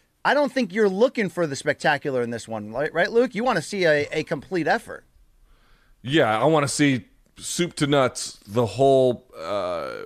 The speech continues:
Speaker 2: array of skills that she has to win this. I mean, she's gonna lean on her Taekwondo and striking,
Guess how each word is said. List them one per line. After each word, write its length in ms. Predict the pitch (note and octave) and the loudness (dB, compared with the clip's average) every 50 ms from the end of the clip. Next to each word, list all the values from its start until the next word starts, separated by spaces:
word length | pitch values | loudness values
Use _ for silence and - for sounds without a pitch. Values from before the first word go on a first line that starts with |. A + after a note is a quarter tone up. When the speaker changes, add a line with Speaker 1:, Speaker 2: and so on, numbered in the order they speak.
| - - | -10 -4
Speaker 2:
array 400 | - A#2 A#2 A#2 A#2 B2 B2+ B2+ | 0 0 2 4 4 4 4 4
of 120 | A#2+ A2 - | 2 0 -2
skills 460 | - - - C3+ B2 A#2+ A2+ A2 G2 | -6 -6 -2 0 2 2 2 0 0
that 180 | G#2+ G2+ F2 - | -4 -6 -6 -6
she 160 | - A2+ G#2+ | -6 -6 -4
has 440 | A2 A#2 A2 G#2+ G#2 G2+ G2+ - - | -2 -2 0 0 0 0 -2 -4 -6
to 120 | - A2+ | -6 -4
win 200 | G2+ G#2 A2 A2 | -2 0 0 0
this. 120 | G#2 G#2 G2 | -2 -2 -4
I 60 | C3+ | -2
mean, 140 | D#3+ E3 D#3 | -2 -2 -2
she's 140 | - F3+ E3 | -2 -4 -2
gonna 200 | G3+ G3 D3+ C3 | 0 0 0 2
lean 200 | C3+ C#3+ C#3 B2+ | 2 2 0 0
on 80 | A#2 | 0
her 80 | A2 G#2+ | -2 0
Taekwondo 480 | - A#2+ A2 - G#2 G#2 G2+ G#2+ G#2+ | 0 -2 -2 -2 -2 -2 0 0 0
and 80 | G#2 G2 | 0 -2
striking, 460 | - - D3+ D3+ C#3 A#2 A2+ G#2+ - | -2 0 0 0 0 -2 -4 -8 -8